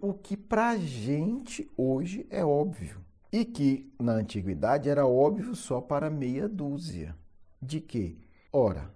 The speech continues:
se o mundo fosse regido por deuses, como pregavam os romanos e os gregos, nós estaríamos num verdadeiro caos. E é isso que eles relatam, quer dizer, não tem uma harmonia, um Deus vem e faz uma coisa, outro, outro Deus vem e faz outra.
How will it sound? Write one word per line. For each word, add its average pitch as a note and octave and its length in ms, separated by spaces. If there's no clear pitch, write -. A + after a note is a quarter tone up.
se - 280
o C3+ 100
mundo A#3+ 360
fosse - 340
regido A#2+ 420
por G#2 280
deuses, G2 720
como B2+ 300
pregavam G#2+ 480
os G#2 100
romanos G2+ 560
e F2+ 40
os F2 140
gregos, G2 600
nós D3 720
estaríamos C3+ 1040
num C3 200
verdadeiro G#2+ 680
caos. - 760
E C#3+ 160
é G2 100
isso G2 260
que C3+ 120
eles B2+ 160
relatam, C4 500
quer G2+ 120
dizer, G#2 200
não E3 300
tem G#3+ 580
uma F3 300
harmonia, A#2 500
um C3+ 60
Deus C#3 280
vem C3 140
e F#3 40
faz G3 220
uma B3 160
coisa, G2 360
outro, - 200
outro C3+ 380
Deus C3+ 240
vem - 140
e - 40
faz C4 280
outra. G2+ 400